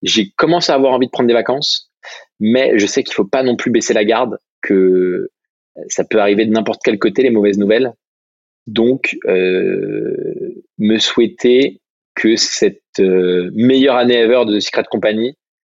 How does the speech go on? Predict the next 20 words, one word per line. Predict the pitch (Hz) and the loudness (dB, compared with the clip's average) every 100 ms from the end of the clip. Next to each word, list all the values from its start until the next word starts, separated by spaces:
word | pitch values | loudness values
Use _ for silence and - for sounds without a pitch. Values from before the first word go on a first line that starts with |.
| _ - | _ -10
euh, | 104 104 | -6 -6
se | - 113 | -2 -2
confirme. | 127 120 107 90 - _ - | -2 -2 -2 -4 -10 _ -8
Et | 165 | -4
ça, | 117 113 | 0 0
bon, | 185 160 87 | -2 -6 -14
euh, | 85 90 | -16 -16
on | 90 | -10
le | 87 | -4
saura | 101 101 | 0 0
dans | 98 | 2
dix | 98 117 | 2 2
ans, | 170 - | 0 -4
mais | 98 92 92 | -4 0 0
on | 92 98 | 0 -2
le | |
saura | - - 101 107 104 98 _ | -2 0 2 4 2 0 _
aussi | 113 101 113 | -2 0 0
beaucoup | 107 - 123 120 | 0 0 2 2
en | 98 92 90 | 2 -2 -6